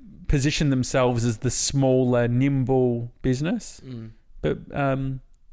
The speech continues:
Speaker 1: the thing that Envato does have is that huge library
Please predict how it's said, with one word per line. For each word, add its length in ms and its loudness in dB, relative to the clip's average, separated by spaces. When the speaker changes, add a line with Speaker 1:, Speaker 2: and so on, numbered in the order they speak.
Speaker 1:
the 100 -2
thing 200 0
that 120 0
Envato 580 0
does 260 0
have 200 -2
is 260 -2
that 180 -6
huge 340 -2
library 720 0